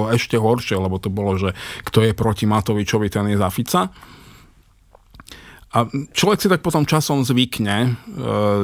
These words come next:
že veď, mm, máme krásne príbehy ako Kassandra, že tiež ju nikto nebral vážne, veď tie-, tieto mýty z niečoho vznikajú.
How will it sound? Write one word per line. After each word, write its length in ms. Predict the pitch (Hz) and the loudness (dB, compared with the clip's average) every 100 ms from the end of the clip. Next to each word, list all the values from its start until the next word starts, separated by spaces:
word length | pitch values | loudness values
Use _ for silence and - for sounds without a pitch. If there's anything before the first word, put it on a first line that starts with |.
| 98 107 113 110 | -2 -6 -6 0
že 240 | 107 104 104 104 123 - - _ _ _ _ | 2 4 2 0 -4 -14 -20 _ _ _ _
veď, 380 | 147 127 107 95 - - - - - | -4 0 2 0 -4 -8 -10 -20 -16
mm, 880 | - 151 123 131 120 113 113 110 107 104 104 107 | -10 -4 -2 2 2 2 0 -2 -2 0 2 4
máme 340 | 113 113 104 98 107 - | 4 4 0 -2 -6 -10
krásne 680 | - 101 104 98 107 98 - _ | -4 0 0 0 -2 -4 -6 _
príbehy 560 | 104 95 95 98 98 92 | -4 -2 0 0 0 -2
ako 340 | - 98 101 - - - - - | -2 -4 -6 -10 -20 -20 -20 -4
Kassandra, 800 | - 185 - 190 98 101 104 117 - | -2 0 2 2 4 2 2 -2 -6
že 220 | 127 98 - | -8 -8 -12
tiež 280 | - 98 95 - - | -8 -2 -2 -2 -4
ju 220 | 98 95 | -2 -2
nikto 560 | 92 101 98 - 92 92 | -2 -2 -2 -2 -2 -2
nebral 640 | 101 101 98 95 95 90 98 | -2 -2 0 0 0 0 -2
vážne, 460 | 98 92 107 104 | 0 2 2 0
veď 140 | 95 92 | -2 -4
tie-, 220 | - 98 120 | -6 -6 -2
tieto 260 | 104 98 | -2 0
mýty 240 | 98 98 104 | 0 0 0
z 100 | 98 | 0
niečoho 300 | 95 - 107 | 0 0 0
vznikajú. 360 | 101 104 110 | 0 0 2